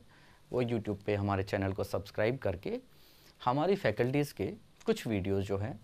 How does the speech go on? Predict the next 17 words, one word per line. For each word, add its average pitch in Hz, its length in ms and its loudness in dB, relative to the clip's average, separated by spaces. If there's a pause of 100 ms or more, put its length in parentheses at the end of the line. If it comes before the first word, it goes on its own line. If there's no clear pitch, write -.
(100)
वो 117 100 2
हम 107 160 0
प्रोवाइड 95 340 2
करवाएंगे, 98 480 0
वो 247 100 -2
देख 156 220 4
सकते - 300 -6
हैं, 95 120 -8 (640)
है - 60 -8
ना। - 100 -10
जैसे 135 280 0
कि 147 80 0
हमारे 123 340 2
यहाँ 107 140 0
पे 107 260 0
YouTube 104 260 -4
पे 107 180 0